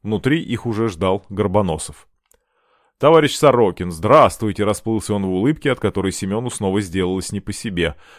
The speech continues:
«Как вам спалось? Как продвигается ваше расследование?» «Спалось неплохо», — сказал Семён, чуть было не добавив «после вашего чудесного чая». «Скажите, что с моим кораблём? Я хотел сегодня улететь на Землю.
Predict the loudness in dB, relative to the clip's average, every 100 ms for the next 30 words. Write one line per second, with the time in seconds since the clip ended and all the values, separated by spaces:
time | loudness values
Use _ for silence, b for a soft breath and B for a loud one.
0 | b 2 4 2 -2 -4 -2 0 0 0
1 | -4 b b -2 -2 0 -2 -2 2 2
2 | 2 0 0 0 -2 b b -2 -2 -2
3 | -2 0 0 0 0 -2 -2 -4 -6 _
4 | _ _ _ _ -16 0 2 4 2 0
5 | 4 4 4 0 0 2 0 -2 -4 -4
6 | -6 -6 -6 -2 0 0 0 0 4 2
7 | 2 -2 -4 -4 -2 -2 -2 -6 -8 -6
8 | -6 -4 -6 -4 -2 0 0 -4 b b
9 | b b b -6 0 0 0 -4 -4 -4
10 | -4 -4 -2 0 0 2 0 0 -4 -2
11 | -2 0 -2 -2 0 2 2 -2 -2 -2
12 | -2 -2 -2 -2 -2 -4